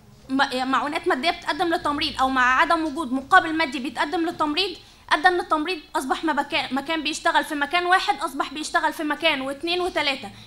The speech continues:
بيؤدي العجز في الشغل مع الأعداد اللي بتتسحب في النقابة والأعداد اللي بتتسحب في الإدارة المركزية بدون أي وجه حق، لأن التعيينات فيها جزء كبير جدا منها بيتم بوسايط وبمحسوبيات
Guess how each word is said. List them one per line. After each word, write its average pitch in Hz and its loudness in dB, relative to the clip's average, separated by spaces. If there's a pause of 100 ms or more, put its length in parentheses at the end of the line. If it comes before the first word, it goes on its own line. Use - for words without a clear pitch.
(140)
بيؤدي 311 -2
العجز 330 0
في - -6
الشغل 214 -8 (260)
مع 269 8
الأعداد 330 2
اللي 359 -2
بتتسحب - -6
في - -8
النقابة 269 0
والأعداد 269 0
اللي 302 -6
بتتسحب 294 -6
في 240 -12
الإدارة 339 2
المركزية 294 -2 (220)
بدون 330 -2
أي 370 0
وجه 359 4
حق، 311 0
لأن 277 0
التعيينات 330 -4
فيها 285 -6 (260)
جزء 330 -4
كبير 277 -2
جدا 330 -4
منها 320 0
بيتم 285 -4
بوسايط 269 -2
وبمحسوبيات 262 -6